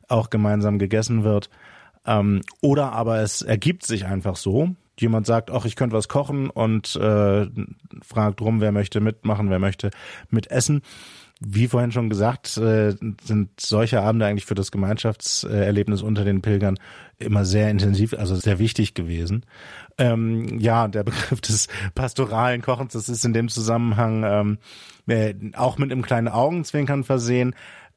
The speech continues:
ähm, entstanden, so in Gesprächen zwischen meiner Frau und mir, aber auch vor dem Hintergrund,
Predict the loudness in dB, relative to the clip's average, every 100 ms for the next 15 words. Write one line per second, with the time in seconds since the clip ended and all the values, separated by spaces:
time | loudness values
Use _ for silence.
0 | 0 2 4 2 2 0 -2 -4 -2 0
1 | 0 0 0 0 0 0 0 2 0 -2
2 | 0 2 0 0 0 2 0 0 0 2
3 | 2 2 0 -2 0 2 2 0 0 0
4 | 0 0 0 -2